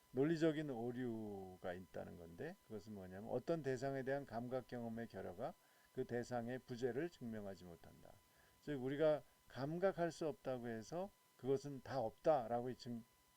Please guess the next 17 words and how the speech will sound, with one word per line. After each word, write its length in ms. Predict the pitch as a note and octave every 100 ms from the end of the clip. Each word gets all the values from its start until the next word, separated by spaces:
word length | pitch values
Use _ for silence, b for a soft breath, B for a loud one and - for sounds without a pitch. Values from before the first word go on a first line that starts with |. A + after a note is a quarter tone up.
| _
말할 240 | - A3+ A#3
수는 200 | - C3+
없다는 360 | F#2+ G#2 F#2
거죠. 200 | F2+ F#2 B2+
증명이 440 | A#2 A2+ A2+ A2+
안 180 | E2 D#2+
된 180 | F2 E2
거죠. 280 | D#2+ - - -
안 140 | G#2
됐다는 420 | A2 - F#2 E2+
거죠. 280 | D#2 G2 C#3 B B B
예를 180 | D#3 E3
들면 440 | D3+ C3+ C#3+ A2+ - B B B B -
원자의 920 | A#2 A#2 C#3 D3 D#3 C#3+ C#3 B2+ A#2+
세계에서도 920 | - A#2+ A2+ G2+ F#2+ F2 A2+ D#3 F#3
아직 300 | - B2+ D3+
우리가, 540 | C#3 C3+ B2+ C#3 D#3